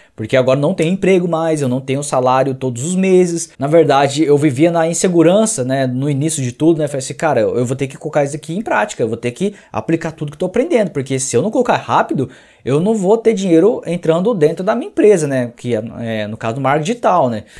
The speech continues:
E eu falei, "Cara, ou, ou vai ou vai." Se você pensar na questão da segurança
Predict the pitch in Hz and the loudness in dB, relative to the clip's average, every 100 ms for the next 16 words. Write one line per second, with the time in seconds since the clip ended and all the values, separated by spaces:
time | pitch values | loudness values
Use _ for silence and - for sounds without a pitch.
0 | - _ _ 127 147 165 196 220 - - | -20 _ _ -2 4 6 6 2 -4 -4
1 | 160 156 190 139 110 - 143 220 - - | -2 0 2 2 0 0 0 0 0 -2
2 | 180 139 127 202 330 330 113 101 233 269 | -2 2 4 4 4 2 0 -4 -6 -4
3 | 254 233 214 185 185 170 151 135 214 - | -4 -2 -2 -2 -6 -6 -4 0 0 0
4 | 240 156 135 170 302 - 101 | 0 2 2 0 0 -4 -8